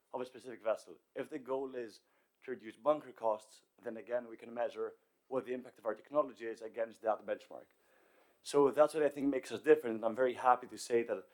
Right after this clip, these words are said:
also knowing Adonis from Harbor Lab and Metis as well, and other companies around the world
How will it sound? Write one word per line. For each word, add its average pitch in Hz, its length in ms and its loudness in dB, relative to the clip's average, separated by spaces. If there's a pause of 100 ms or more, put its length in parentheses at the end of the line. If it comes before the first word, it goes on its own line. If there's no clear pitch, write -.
(160)
also 110 240 -6
knowing 117 240 2
Adonis 113 380 -4
from 104 140 -16
Harbor 110 320 8
Lab 113 260 6
and 98 140 -6 (200)
Metis 104 320 -4
as 98 100 -14
well, 113 220 4
and 123 180 -2
other 107 240 4
companies 110 460 -2
around 104 180 6
the 104 60 0
world 123 280 4